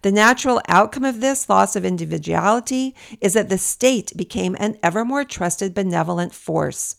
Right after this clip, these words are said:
Without even realizing it, parents have steadily given, parents have been steadily giving up control of their children to the state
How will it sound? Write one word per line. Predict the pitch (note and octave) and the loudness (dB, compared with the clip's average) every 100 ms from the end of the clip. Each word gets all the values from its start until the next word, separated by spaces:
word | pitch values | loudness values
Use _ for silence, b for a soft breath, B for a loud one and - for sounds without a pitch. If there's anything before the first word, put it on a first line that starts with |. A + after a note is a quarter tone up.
| _ B B B | _ B B B
Without | G3 G#3 A#3+ C4+ | -4 4 4 4
even | B3 A3 F3 | 2 0 0
realizing | E3 G3 G#3+ A#3+ B3+ C#4 | 0 0 2 2 0 -2
it, | C#4+ - | -4 -6
parents | - A3 G#3+ G#3+ | -4 -2 0 0
have | F#3 F3 | -4 -4
steadily | - - G#3 B3+ C#4+ C4 | -4 2 2 2 -2 -6
given, | - G3+ G#3 G3+ _ _ _ _ | -2 -2 0 -6 _ _ _ _
parents | - A#3 B3+ B3+ | -4 -2 -2 -2
have | F#3 | -2
been | F3 | -2
steadily | - G3+ G#3 B3 B3 | -2 0 0 0 -2
giving | G3 G#3 A3 | -2 0 0
up | A3 | -2
control | - G3 - F#3+ F#3 | -4 -8 -2 0 0
of | F3 | -2
their | E3+ | -6
children | - B3 C4+ B3+ F#3 | -6 -4 -4 -4 -6
to | - | -6
the | E3 | -6
state | - E3 D#3+ F#3 | -4 -2 -2 -4